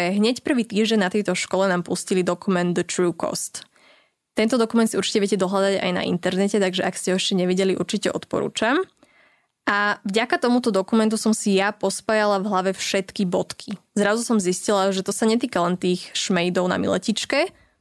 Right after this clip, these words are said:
ale že sa to týka úplne a takmer úplne každej modnej značky, ktorú som ja dovtedy poznala. Som veľmi vďačná, že nám to pustili hneď na začiatku a takisto, že sme mali veľmi veľa učiteľov, ktorí nás tej udržateľnosti,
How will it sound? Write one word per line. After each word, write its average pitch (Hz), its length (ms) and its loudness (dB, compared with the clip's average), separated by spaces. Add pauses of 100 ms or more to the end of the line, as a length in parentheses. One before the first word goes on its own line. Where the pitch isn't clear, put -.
(140)
ale 233 240 0
že 233 80 -6
sa 240 80 0
to 214 160 -4
týka 190 480 -2 (140)
úplne 254 680 2
a 214 160 -4
takmer 208 480 0
úplne 185 480 0
každej 185 480 0
modnej 180 480 0
značky, 180 480 -2
ktorú 175 400 -2
som 175 240 -2
ja 175 160 0
dovtedy 175 400 -4
poznala. - 480 -2 (880)
Som 240 240 2
veľmi 269 240 4
vďačná, 226 480 2
že 226 80 4
nám 220 160 2
to 208 80 -6
pustili 214 400 0
hneď 208 320 4
na - 0 -
začiatku 208 800 0
a - 80 0
takisto, 196 320 -2
že 208 160 2
sme 196 80 4
mali 190 160 2
veľmi 190 240 2
veľa 208 240 2
učiteľov, 196 640 0
ktorí 208 320 2
nás 202 400 -2
tej 190 160 0
udržateľnosti, 208 1300 0